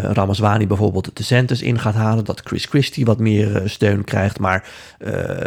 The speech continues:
de, eh, ja, het belangrijkste van al die peilingen en de tussenstand tot nu toe is natuurlijk wel dat Trump ruim aan kop gaat. En dat zal zo blijven.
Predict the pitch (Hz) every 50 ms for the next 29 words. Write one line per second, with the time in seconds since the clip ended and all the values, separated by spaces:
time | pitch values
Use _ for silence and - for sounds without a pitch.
0 | - - - - - - - - 98 50 50 50 - - - - - - 127 _
1 | _ - - _ _ _ _ _ - - 50 - - - - - - - - -
2 | - - 143 _ _ _ _ - - - - 92 95 107 123 135 127 98 98 -
3 | - - - 101 95 90 98 98 90 - 98 95 95 98 92 92 95 92 - -
4 | - 101 101 98 - 135 113 - - - - 104 98 - 104 117 107 101 98 -
5 | 117 113 113 113 - 104 - 101 - 101 107 92 95 - 110 - - 113 113 104
6 | 107 156 - 95 92 90 90 92 - 131 117 123 - 127 117 120 - - - 95
7 | 120 147 - - - 151 123 110 101 107 95 92 98 92 90 101 107 - 131